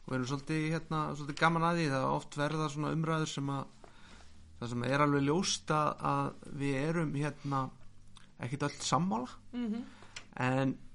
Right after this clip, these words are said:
Speaker 1: við erum hins vegar nokkuð sammála bara þá um að vera ósammála, sem
Speaker 2: Já.
Speaker 1: að er bara gott merki um, um, hérna, góða breidd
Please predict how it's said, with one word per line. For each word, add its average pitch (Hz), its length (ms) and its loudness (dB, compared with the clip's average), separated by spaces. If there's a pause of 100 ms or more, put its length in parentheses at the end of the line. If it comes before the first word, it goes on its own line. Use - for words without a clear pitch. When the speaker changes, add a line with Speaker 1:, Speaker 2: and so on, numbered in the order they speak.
(200)
Speaker 1:
við 131 200 2 (100)
erum 185 320 4
hins 160 220 0
vegar 143 380 4 (120)
nokkuð 147 300 0
sammála 165 600 6
bara 135 160 2
þá 147 220 2
um 165 160 2
að 151 100 0
vera 165 300 2
ósammála, - 540 -2 (140)
sem 240 160 -2
Speaker 2:
Já. 214 60 4
Speaker 1:
að 127 280 2
er 160 300 4
bara 143 340 2 (240)
gott 147 200 -2
merki 139 600 0
um, 131 200 0 (200)
um, 123 180 -4
hérna, 110 460 -6 (500)
góða 135 280 4
breidd - 540 2